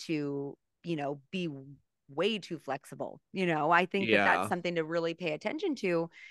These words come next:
Speaker 1: is if you notice your consistency is falling short on the weekends, like, re-, try creating a routine on the weekend. Maybe that's, you go grocery shopping one day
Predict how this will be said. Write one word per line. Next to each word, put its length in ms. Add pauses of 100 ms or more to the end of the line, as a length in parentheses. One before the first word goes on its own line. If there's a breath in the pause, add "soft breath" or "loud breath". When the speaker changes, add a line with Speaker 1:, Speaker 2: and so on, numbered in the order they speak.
(180 loud breath)
Speaker 1:
is 140
if 140
you 100
notice 360
your 100
consistency 800
is 180
falling 340
short 320
on 100
the 80
weekends, 560
like, 280 (480 soft breath)
re-, 160 (320)
try 180
creating 480
a 60
routine 340
on 100
the 80
weekend. 400
Maybe 320
that's, 440
you 140
go 140
grocery 420
shopping 420
one 200
day 300